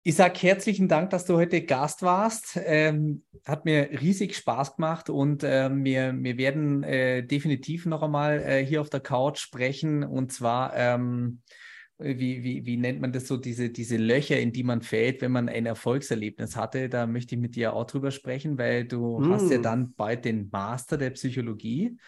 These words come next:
Speaker 1: Und da werden wir uns mal drüber austauschen, beide mit gemeinsamen Erfahrungen. Na?
Speaker 2: Da, das wird spannend.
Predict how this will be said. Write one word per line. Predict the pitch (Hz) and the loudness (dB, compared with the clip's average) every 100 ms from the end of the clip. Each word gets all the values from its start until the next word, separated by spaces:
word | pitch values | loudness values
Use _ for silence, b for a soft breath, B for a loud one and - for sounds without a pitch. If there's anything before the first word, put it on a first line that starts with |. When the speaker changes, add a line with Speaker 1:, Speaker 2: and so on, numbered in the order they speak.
| b b b b | b b b b
Speaker 1:
Und | 151 139 | 0 2
da | 143 135 | 2 2
werden | 135 | 2
wir | 143 | 0
uns | 143 - | -2 -2
mal | 139 139 139 139 135 | -2 0 0 -2 -6
drüber | - 139 143 135 127 | -8 -2 0 0 -2
austauschen, | 117 147 - 117 113 113 120 113 | -2 -2 -2 -2 -2 -2 -4 -2
beide | 113 123 139 | -2 0 0
mit | 131 131 - - - | -2 -4 -10 -16 -10
gemeinsamen | - 123 117 127 127 127 123 123 117 | -4 0 0 -2 -2 0 0 -2 -6
Erfahrungen. | - - 87 95 95 87 87 90 _ - | -12 -8 -6 -6 -10 -10 -12 -14 _ -10
Na? | 101 127 190 - b | -6 -4 -6 -10 b
Speaker 2:
Da, | - 131 143 170 135 | -4 6 8 10 8
das | 139 131 | 6 4
wird | 131 | 2
spannend. | - 123 117 - | 2 0 0 -10